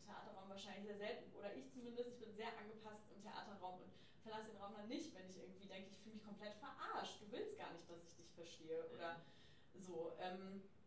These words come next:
und dann kommen da irgendwie, ja, irgendwelche crazy, coolen, äh, hippen, feministischen Autorinnen, die dann, äh, Shakespeare neu interpretieren. Ähm, das ist auch gut, dass die das machen, aber vielleicht ja auch so, dass irgendwie mehr Menschen das verstehen. Das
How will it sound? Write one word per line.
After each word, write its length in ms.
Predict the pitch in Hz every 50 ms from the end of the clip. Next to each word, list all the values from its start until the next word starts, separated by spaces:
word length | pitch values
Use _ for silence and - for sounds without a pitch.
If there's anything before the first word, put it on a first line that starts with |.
| - - - - - - - - - -
und 100 | - 208 208
dann 140 | 208 202 -
kommen 180 | 240 247 247
da 160 | 247 - - 226
irgendwie, 460 | 226 214 208 220 220 220 214 - - 208
ja, 320 | 214 226 233 254 269 - 240
irgendwelche 400 | 226 226 220 233 220 220 220 -
crazy, 380 | - - 247 233 233 226 233 233 - -
coolen, 300 | 254 247 247 240 240 240 226 - -
äh, 380 | - 196 196 202 202 202 - -
hippen, 580 | 220 240 240 233 226 214 208 214 208 - - - - -
feministischen 840 | 240 226 214 208 208 240 233 226 240 233 214 - - 208 202 202 -
Autorinnen, 800 | - - - - - 254 269 269 262 247 220 220 220 220 226 220
die 160 | 220 202 196
dann, 160 | 196 202 202
äh, 240 | 196 - - - - - 196 - - - - - - - - -
Shakespeare 460 | - - 240 240 240 233 - 247 226 208
neu 140 | 208 208 214 - -
interpretieren. 760 | 214 - - 208 208 - 214 208 - - - 208 202 202 208 208 - - - - - - - - - - -
Ähm, 460 | 185 190 190 190 185 190 190 196 190 - - - - - - - - - - -
das 160 | - 202 196 -
ist 120 | 254 - -
auch 300 | - - - 208 - - - - - -
gut, 200 | 240 277 285 269
dass 120 | 262 254 -
die 80 | - 208
das 140 | 208 202 -
machen, 300 | - - - - 277 - -
aber 200 | - 196 202 202
vielleicht 360 | 208 220 220 220 226 233 -
ja 140 | 247 - -
auch 80 | 208 208
so, 100 | 220 214
dass 140 | 190 196 - - - - - - -
irgendwie 260 | - 208 196 - 180
mehr 180 | 175 170 170 -
Menschen 320 | 262 320 339 - 370 370 359
das 140 | 359 370 -
verstehen. 460 | 403 392 - - - 370 370 381 381 -
Das 100 | -